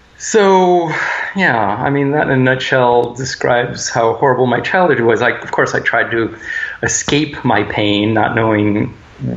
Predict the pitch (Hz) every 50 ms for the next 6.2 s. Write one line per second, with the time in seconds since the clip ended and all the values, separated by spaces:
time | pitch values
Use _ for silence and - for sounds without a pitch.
0 | 123 123 - 135 - 131 - - 120 117 110 110 110 107 107 104 95 104 101 98
1 | 98 92 - - 135 127 123 120 117 113 113 107 104 98 98 95 101 104 110 110
2 | 104 107 104 98 98 98 98 95 95 - - - - - - - - - - -
3 | 107 101 104 98 98 113 123 131 143 135 123 101 104 - - 113 113 110 117 -
4 | - - - 120 113 107 113 110 104 92 101 - 123 104 98 92 101 95 101 98
5 | 95 98 98 101 101 110 - - 117 110 104 104 101 101 104 - - 107 104 104
6 | 101 101 95